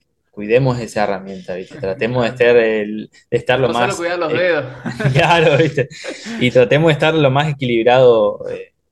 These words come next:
Speaker 1: posible. Bueno, relajado, eso también, eh, tiene mucho que ver con, con todo. Quizás en el bandoneón también las posiciones son, son diferentes, de tocar sentado, de tener el bandoneón más controlado, a tocar parado, ir ahí en cosquito que parado.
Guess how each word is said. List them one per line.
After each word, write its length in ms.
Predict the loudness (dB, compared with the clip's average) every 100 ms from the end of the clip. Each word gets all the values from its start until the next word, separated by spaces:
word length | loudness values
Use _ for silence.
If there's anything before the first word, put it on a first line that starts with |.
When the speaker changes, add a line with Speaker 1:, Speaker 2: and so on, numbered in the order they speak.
| _ _ _ _ _ -20 _
Speaker 1:
posible. 680 | -8 0 2 2 0 -4 _ _ _ _
Bueno, 260 | -2 -2 -10 _ _ -20 -20 _ _ _ _
relajado, 640 | 0 0 0 2 4 4
eso 220 | 0 -4
también, 440 | -6 -8 -8 -10 -16 _
eh, 420 | -10 -10 -12 -18 _ _ -20 _
tiene 220 | _ -6 -4
mucho 340 | -2 -2 -4
que 100 | -2
ver 220 | 0 0 0
con, 200 | -6 -8 -16 -18 _ _ _ _ _ _ _ _ _ _
con 180 | -12
todo. 460 | 2 4 6 4 2
Quizás 480 | -6 -2 -2 -4 _ _ _ -4
en 100 | 0
el 40 |
bandoneón 380 | 0 0 0 2
también 220 | 0 2
las 120 | 0
posiciones 640 | 0 -2 -4 0 2 2 -2
son, 240 | -4 -4 _ _ _
son 160 | 0
diferentes, 440 | 2 2 0 0 0
de 60 |
tocar 300 | 0 0 0
sentado, 580 | -2 -8 0 2 4 4
de 80 | 2
tener 220 | 0 -4
el 60 | -4
bandoneón 320 | -4 -2 -2
más 140 | -2
controlado, 480 | -4 0 2 4 2
a 80 | 0
tocar 300 | -4 -6 -4
parado, 420 | 0 2 2 2
ir 60 | 0
ahí 120 | -2
en 60 | -6
cosquito 420 | -14 _ -10 -8
que 120 | -8
parado. 440 | -6 0 2 2